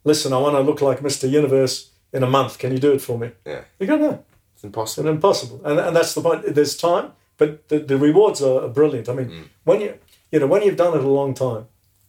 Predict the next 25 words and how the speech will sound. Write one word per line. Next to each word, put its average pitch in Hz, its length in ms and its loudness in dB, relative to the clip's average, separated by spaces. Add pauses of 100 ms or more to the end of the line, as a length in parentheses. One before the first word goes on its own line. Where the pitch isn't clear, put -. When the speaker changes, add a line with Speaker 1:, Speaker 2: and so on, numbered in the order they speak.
(340)
Speaker 1:
and 131 100 -2
by 143 120 4
the 147 120 2
time 175 440 2
you 143 120 -2
get 151 200 2
to - 100 -6
black 135 320 0
belt, 107 200 -6 (160)
it's 156 220 -2
a 135 60 -6
journey, 147 440 2 (640)
and 151 160 2
you 165 260 0
still 214 320 2
feel 175 340 -4
you're 135 280 2
learning. 120 260 -4 (560)
Like, 131 220 0
it's, - 160 -4
uh, - 160 -2
but, 160 260 0 (220)
but 175 100 0
it's 160 140 -2
the 170 80 0